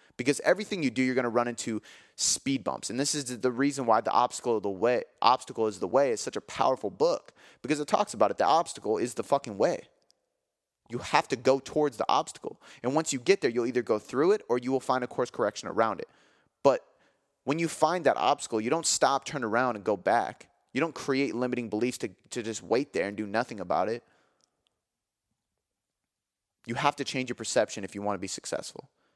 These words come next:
That's the point of this Monday motivation. So what do you wanna do today? It's Monday. This week,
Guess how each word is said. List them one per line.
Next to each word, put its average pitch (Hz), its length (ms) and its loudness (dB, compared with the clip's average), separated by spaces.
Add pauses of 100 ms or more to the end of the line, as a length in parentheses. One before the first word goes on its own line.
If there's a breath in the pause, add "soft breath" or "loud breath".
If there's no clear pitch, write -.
(140)
That's - 160 0
the 139 80 -2
point 113 240 -6
of 107 60 -6
this 98 160 -6
Monday 92 240 -4
motivation. 92 560 -4 (580)
So - 120 -8
what 143 140 2
do 175 60 -6
you 175 80 -4
wanna 143 220 -2
do 92 260 -4 (540)
today? 104 360 0 (880)
It's - 120 -18
Monday. 107 340 -2 (500)
This 135 240 2
week, 110 380 -6